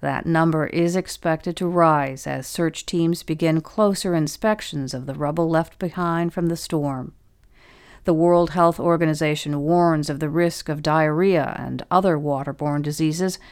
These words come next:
spread by sewage-contaminated floodwaters. The destruction in the Bahamas was so severe in part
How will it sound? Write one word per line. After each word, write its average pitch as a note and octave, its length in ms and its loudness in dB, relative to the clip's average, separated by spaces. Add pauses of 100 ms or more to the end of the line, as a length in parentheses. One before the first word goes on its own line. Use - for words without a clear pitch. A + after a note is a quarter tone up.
(300)
spread D#3+ 520 0
by C3 220 -6
sewage-contaminated D#3 1200 -2
floodwaters. C#3+ 920 -4 (1800)
The A3 120 4
destruction A#3 580 2
in A3+ 120 2
the A3+ 60 2
Bahamas G3+ 560 2
was F3 140 -2
so G#3+ 260 -4
severe F#3+ 600 0
in D#3 180 0
part G3 480 0